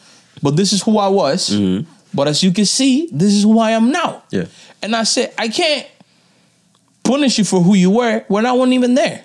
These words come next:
Speaker 1: So none of my business."
Speaker 2: That's fair.
Speaker 1: None of my business.
Speaker 2: That's fair. That's a, I, okay. That's one thing that I don't understand about a lot of people.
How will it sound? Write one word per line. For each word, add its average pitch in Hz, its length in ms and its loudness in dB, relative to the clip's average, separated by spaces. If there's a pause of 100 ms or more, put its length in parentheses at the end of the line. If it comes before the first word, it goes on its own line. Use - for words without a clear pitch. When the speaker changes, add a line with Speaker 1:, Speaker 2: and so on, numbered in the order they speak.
Speaker 1:
So - 180 -4
none 269 160 0
of 254 80 2
my 208 100 2
business." 214 540 -2 (160)
Speaker 2:
That's 131 180 -6
fair. - 220 -4 (440)
Speaker 1:
None 277 200 2
of 262 80 2
my 226 140 2
business. 165 400 -2
Speaker 2:
That's - 160 -6
fair. 98 180 -8 (720)
That's - 220 -6
a, 113 180 -2
I, 156 260 -6 (540)
okay. 82 260 -10 (760)
That's 120 200 -4
one 156 160 0
thing 139 360 -2 (460)
that 98 340 -4
I 95 80 -4
don't 101 540 -2 (140)
understand 101 360 -2
about 98 180 -2
a - 20 -2
lot 98 160 -2
of 90 80 -6
people. 110 340 -4